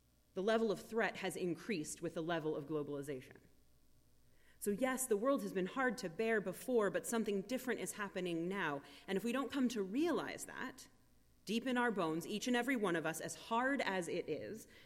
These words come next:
the consequences will be disastrous. I believe that now, in this moment, confronted by what truly is, by these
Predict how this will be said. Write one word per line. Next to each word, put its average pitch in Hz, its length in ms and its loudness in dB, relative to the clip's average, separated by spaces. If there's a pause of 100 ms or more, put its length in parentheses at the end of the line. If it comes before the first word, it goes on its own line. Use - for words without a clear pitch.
(160)
the 208 80 -4
consequences 214 760 0
will 165 200 -4
be 165 380 -4
disastrous. 135 600 -8 (3500)
I 180 60 0
believe 226 300 2
that 196 100 -2
now, 180 480 -4 (500)
in 175 140 0
this 165 180 -4
moment, 139 440 -6 (1080)
confronted 226 500 4
by 190 140 4
what 175 180 2
truly 247 440 2
is, 160 360 0
by 175 160 0
these 165 280 2